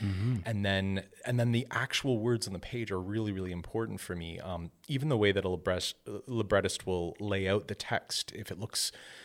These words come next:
Speaker 2: like a poem with short lines, um, or if there's extended text that looks more like dialogue or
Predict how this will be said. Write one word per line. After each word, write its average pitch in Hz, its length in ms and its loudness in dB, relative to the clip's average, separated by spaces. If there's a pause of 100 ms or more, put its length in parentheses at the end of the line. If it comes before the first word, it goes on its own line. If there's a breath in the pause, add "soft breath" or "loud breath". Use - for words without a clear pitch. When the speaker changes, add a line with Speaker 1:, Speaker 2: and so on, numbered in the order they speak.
(140 loud breath)
Speaker 2:
like 90 140 0
a 101 60 0
poem 104 520 2
with 80 120 -4
short 92 320 0
lines, 87 760 -2
um, 85 380 -4
or 95 240 0
if 87 160 -2
there's 85 280 -2 (380 loud breath)
extended 110 640 2
text - 400 -6
that 76 160 -6
looks - 240 -8
more 98 140 -2
like 85 220 -6
dialogue 87 600 -4
or 82 260 -2